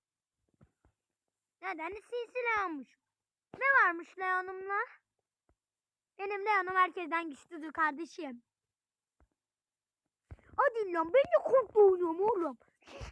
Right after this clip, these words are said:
kimsiniz lan? Bu da şu an arkadaşlar. Sizin için birinci olmaya çalışacağım. Ay. Arkadaşlar, bu arada video bitiyor. Yani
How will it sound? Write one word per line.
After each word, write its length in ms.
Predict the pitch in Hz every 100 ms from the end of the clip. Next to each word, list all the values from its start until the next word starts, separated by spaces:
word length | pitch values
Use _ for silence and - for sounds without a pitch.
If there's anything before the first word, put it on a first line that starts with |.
| -
kimsiniz 680 | 508 587 605 539 508 440 359
lan? 380 | 466 494 330 262 _ _ _ _ _
Bu 120 | 311
da 40 | 453 440
şu 80 |
an 80 | 392
arkadaşlar. 680 | 359 320 381 370 302 311 262 _ _ _ _
Sizin 240 | 381 392 370
için 200 | 381 370
birinci 300 | 349 330 381
olmaya 300 | 359 359 330
çalışacağım. 580 | 381 262 277 269 277 - _ _ _ _ _ _ _ _ _ _ _ - - - - - _ _ _ _ _ _ _ _ _ _ _ _ _
Ay. 200 | 381 392 - - - - _ _ _ _ _ _ _ _ _ _ _ _ _ - -
Arkadaşlar, 380 | 311 415 415 349
bu 60 |
arada 340 | 359 339 370 370
video 460 | 359 _ 370 381 381 _
bitiyor. 680 | 285 294 - 392 359 330 381 _ _ _ _ _ _ _ _ _ _ _ _
Yani 520 | 285 311 311 311 302